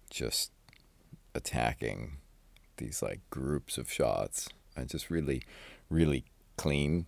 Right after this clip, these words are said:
work as well. Like, I'm no compositor, but I was able to do a couple shots because I picked up, you know, I just picked off a couple shots that were, had similar shots already underway,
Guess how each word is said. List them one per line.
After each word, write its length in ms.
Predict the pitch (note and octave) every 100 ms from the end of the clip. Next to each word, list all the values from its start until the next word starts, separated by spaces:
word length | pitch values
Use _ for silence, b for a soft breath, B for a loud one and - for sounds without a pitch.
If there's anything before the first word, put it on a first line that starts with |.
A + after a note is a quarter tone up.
| -
work 300 | D2 F2+ -
as 180 | C#2 -
well. 280 | C2+ D#2 F2
Like, 320 | C2 A#1+ -
I'm 260 | - C2 A#1+ -
no 240 | D#2+ D#2 E2
compositor, 640 | - F2+ F2+ F#2 E2+ A2+
but 160 | G#2+ F2+
I 80 | F2
was 140 | D#2+
able 220 | F2+ E2+
to 100 | E2+
do 240 | D2+ F2+ G#2+
a 60 | - - - - - -
couple 300 | - C3 C3+
shots 420 | - B2 C3 D#3
because 400 | - F#2 - F2+
I 120 | F#2+ F2
picked 340 | - F#2 -
up, 160 | E2+ - - - - - - - -
you 200 | G2 F2
know, 140 | E2 E2+
I 100 | D#2+
just 160 | D#2 - -
picked 200 | E2 E2+
off 220 | D#2 -
a 40 |
couple 240 | - E2 -
shots 360 | - D#2 -
that 180 | - -
were, 220 | D2+ D2+ - B B B B B B B
had 360 | - F2+ F2 D#2
similar 480 | - F2+ F2 D#2+
shots 680 | D2+ D#2+ D#2+ F#2+ - - - - - _ _ -
already 580 | E2+ E2 E2 E2+ D#2+ D#2+
underway, 640 | F2 F2 D#2 D2 F2 B2+